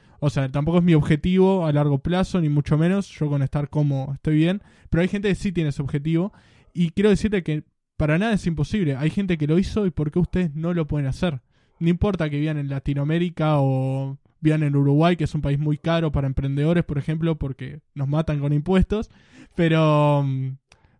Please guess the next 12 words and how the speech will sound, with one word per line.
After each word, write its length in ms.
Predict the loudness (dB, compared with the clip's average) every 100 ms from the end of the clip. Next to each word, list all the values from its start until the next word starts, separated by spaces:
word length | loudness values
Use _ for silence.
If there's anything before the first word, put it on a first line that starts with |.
| -2
básicamente 640 | -2 0 0 0 -4 -4
es 160 | -4 -2
posible 560 | -2 -2 -4 -2 -4 -4
y 120 | -6
creo 240 | -4 -4
que 300 | -2 -4 -6 -10 _ _ _ _ -10
es 220 | -8 -8
una 240 | -6 -4 -2
forma 280 | -2 -2
más 160 | -2 0
de 80 | 0
aprender, 760 | -2 -4 -6 -4 0 0 -2